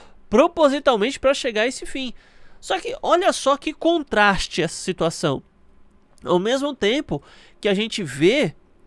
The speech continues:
a China tendo aí problemas em relação, é, à superpopulação, é, a gente vê também projetos como esse daqui, ó.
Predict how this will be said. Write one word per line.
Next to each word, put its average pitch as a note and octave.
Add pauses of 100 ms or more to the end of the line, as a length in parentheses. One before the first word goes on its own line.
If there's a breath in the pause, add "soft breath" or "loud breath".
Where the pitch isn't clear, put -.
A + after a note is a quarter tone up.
(460 soft breath)
a E3
China G#3+
tendo G3+
aí G3
problemas F#3+ (420 soft breath)
em F3
relação, F3 (1200 soft breath)
é, C#3 (360 loud breath)
à F3
superpopulação, F#3 (640 loud breath)
é, D3+ (160)
a A3
gente A#3+
vê G#3
também A#3+
projetos B3+
como D#4
esse C#4
daqui, C4+
ó. B2+